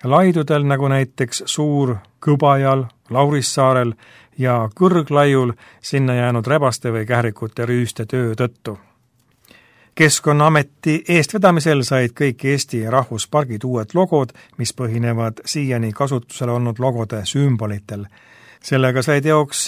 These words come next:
idee visuaalselt märgistada rahvusparke kui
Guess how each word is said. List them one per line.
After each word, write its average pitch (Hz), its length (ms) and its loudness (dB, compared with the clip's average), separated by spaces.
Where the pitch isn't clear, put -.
idee 170 280 2
visuaalselt 127 600 -2
märgistada 135 500 -2
rahvusparke 127 840 -4
kui 127 260 0